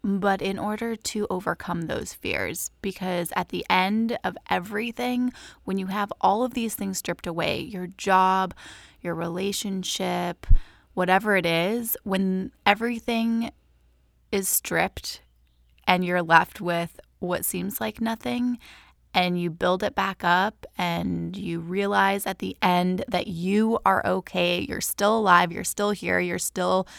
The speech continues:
gonna be thriving, that is when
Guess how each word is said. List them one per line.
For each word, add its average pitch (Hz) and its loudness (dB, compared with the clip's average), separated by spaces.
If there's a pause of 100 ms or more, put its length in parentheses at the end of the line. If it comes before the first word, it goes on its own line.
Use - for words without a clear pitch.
(240)
gonna 202 2
be 185 0
thriving, 190 2 (600)
that 202 4
is 233 -2
when 208 0